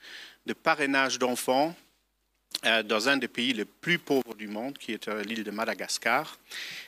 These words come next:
Et on a trouvé un partenaire super à qui on peut vraiment faire confiance, que tout ce qu'on fait, on met en place, arrive chez les gens, change leur vie,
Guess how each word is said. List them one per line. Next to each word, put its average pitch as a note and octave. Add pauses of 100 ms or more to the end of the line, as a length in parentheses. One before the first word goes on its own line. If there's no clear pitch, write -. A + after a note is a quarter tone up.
(100)
Et C3
on D3
a D3
trouvé D3+
un C#3+
partenaire D3
super D3+
à C3+
qui C3+
on B2+
peut C3
vraiment C3
faire -
confiance, C3
que B2+
tout -
ce -
qu'on B2
fait, D3
on B2+
met B2+
en A#2+
place, - (480)
arrive B2
chez C#3
les C#3
gens, C3 (260)
change C#3
leur C3
vie, C3+